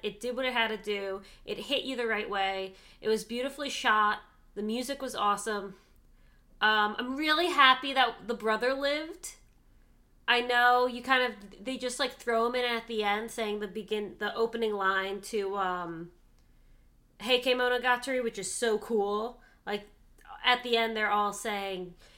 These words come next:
"It begins when the Buddha's bell tolls," or whatever, and that's the opening line to the original Heike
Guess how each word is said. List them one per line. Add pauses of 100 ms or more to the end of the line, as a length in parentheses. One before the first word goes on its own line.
(140)
"It
begins
when
the
Buddha's
bell
tolls,"
or
whatever,
and
that's
the
opening
line
to
the
original
Heike